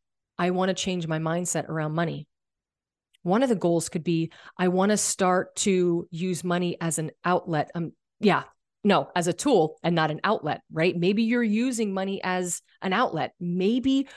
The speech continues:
one of your new goals is to just start to utilize this as a vehicle and a tool to get you to feel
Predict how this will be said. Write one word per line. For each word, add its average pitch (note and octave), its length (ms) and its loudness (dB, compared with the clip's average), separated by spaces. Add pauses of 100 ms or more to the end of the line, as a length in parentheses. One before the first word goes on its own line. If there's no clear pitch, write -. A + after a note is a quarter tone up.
(160)
one A3+ 220 2
of A#3 100 2
your B3 140 2
new A#3+ 180 2
goals G#3+ 560 0
is G3 180 -6
to G#3+ 120 -8
just G3+ 420 -2
start G3+ 280 0
to A3 120 0
utilize G#3 580 2
this F#3+ 200 -2
as D#3+ 180 -2
a F3+ 80 2
vehicle G3 640 -2
and F#3 120 -2
a F3+ 60 -2
tool B3 360 -2
to - 140 -6
get G3+ 360 0
you G#3 160 2
to F#3+ 100 2
feel A#3 760 2